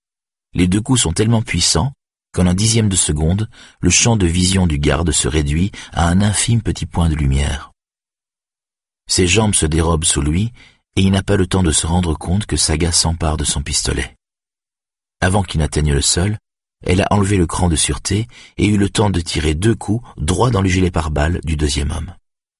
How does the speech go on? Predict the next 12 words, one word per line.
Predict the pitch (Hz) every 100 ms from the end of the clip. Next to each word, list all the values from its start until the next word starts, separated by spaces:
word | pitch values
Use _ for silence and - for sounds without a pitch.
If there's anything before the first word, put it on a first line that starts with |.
| _ _ _ _ _ _ _ _ _ _ _ _ _ _ _ _
Les | - 80
détonations | 67 90 90 82 - 87
résonnent | 87 80 92
dans | 82
le | 71
passage | 69 69 - 71
étroit | 69 - - 71 - - _
et | -
il | 85
titube | 80 92 - 90
en | 78
arrière. | 76 76 - 73